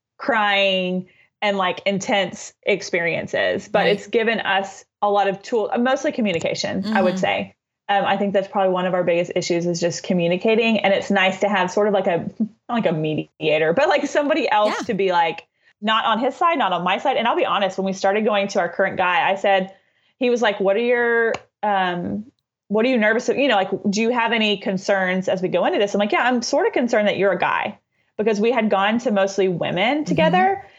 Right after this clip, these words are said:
Speaker 1: And I was like, "And I'm afraid that you were gonna be, like, on his side 'cause you're a guy." And he was like, "I thank you for, like, expressing that concern to me." And,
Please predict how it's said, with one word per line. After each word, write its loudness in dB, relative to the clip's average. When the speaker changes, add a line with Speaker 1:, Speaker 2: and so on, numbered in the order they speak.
Speaker 1:
And 0
I 0
was 0
like, 2
"And -2
I'm 0
afraid 0
that 0
you 0
were 2
gonna 0
be, 2
like, 2
on 0
his 0
side -2
'cause -2
you're 2
a 0
guy." 0
And -4
he -4
was -4
like, -2
"I 0
thank 0
you 0
for, -2
like, -2
expressing -4
that 0
concern -2
to 0
me." 2
And, 0